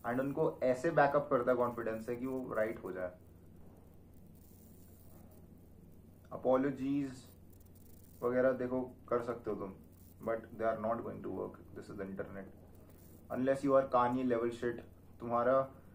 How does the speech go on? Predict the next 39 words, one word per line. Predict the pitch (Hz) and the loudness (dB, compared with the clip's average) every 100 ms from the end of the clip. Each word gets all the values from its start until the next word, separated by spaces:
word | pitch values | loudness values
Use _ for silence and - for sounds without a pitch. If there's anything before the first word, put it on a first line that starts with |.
| - - | -20 -8
कभी | 113 127 127 | -4 -2 0
comeback | 123 120 123 - | 0 4 4 4
हो | 110 | 0
ही | 113 | -4
नहीं | 113 | -6
सकता, | 98 104 | -6 -6
cancel, | 101 110 110 123 113 117 | -4 -2 -2 -2 -2 -4
uncancel | 117 120 117 123 | -2 -2 -2 -4
हो | 101 | -4
ही | 101 | -4
नहीं | 107 | -6
सकते। | 98 - - - - - - - - - 139 | -10 -12 -16 -20 -20 -20 -20 -20 -14 -4 -2
Even | 180 135 | 2 6
Kanye | 127 147 165 | 6 6 0
खुद | - 143 135 | 0 -2 2
cancelled | 139 127 123 95 | 2 4 2 2
है | 90 | 0
भाई, | 90 101 104 - - - - - 139 | 0 -4 -8 -14 -20 -20 -20 -14 -10
कितना | 139 156 117 - | 2 4 4 2
billionaire | 113 120 131 139 139 | 0 2 2 4 2
से | 139 143 | 2 0
millionaire | 127 123 127 131 127 | 0 0 0 0 0
पे | 131 | -2
पहुंच | 117 101 - | -2 -4 -4
चुका | 98 | -4
वो | 110 | -4
बंदा। | 107 98 85 80 - - - - - - - - - - - - - - - - | -4 -4 -6 -6 -14 -20 -20 -20 -20 -20 -20 -20 -20 -20 -20 -18 -18 -18 -16 -10
And | 110 117 - | -8 -6 -4
कितना | 135 147 147 | 2 6 8
ज़्यादा | 135 135 | 8 6
उसे | 131 123 | 2 2
affect | 123 120 104 | 2 0 -2
हुआ | 98 - - - | -2 -4 -10 -8
क्योंकि | 127 131 | -4 -2
उसने | 139 135 | 0 0
ऐसी | 135 127 - - - - | 0 -8 -10 -20 -14 0
वाहियात | 104 113 123 127 - | 2 6 6 6 2
चीज़ें | 113 120 | -4 -2
बोली। | 110 95 | -2 -6